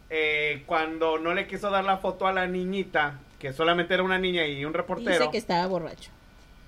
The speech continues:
Speaker 1: Ay, yo no lo miré pedo. Pero bueno. Y ahora, pues, él les hubiera dicho, no sé, hubiera... Es que tengo que ver el video.
Speaker 2: Pues él, ah, le podemos decir que es muy, que tiene orgullo en el sentido en el de que él se siente,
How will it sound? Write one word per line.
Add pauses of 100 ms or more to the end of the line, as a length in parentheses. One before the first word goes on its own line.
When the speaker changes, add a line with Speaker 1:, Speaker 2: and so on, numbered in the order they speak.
(320)
Speaker 1:
Ay,
yo
no
lo
miré
pedo. (420)
Pero
bueno. (320)
Y
ahora,
pues, (300)
él
les
hubiera
dicho, (240)
no
sé,
hubiera... (540)
Es
que
tengo
que
ver
el
video. (440)
Speaker 2:
Pues
él,
ah,
le
podemos (160)
decir
que
es
muy, (220)
que
tiene
orgullo
en
el
sentido
en
el
de
que
él
se
siente,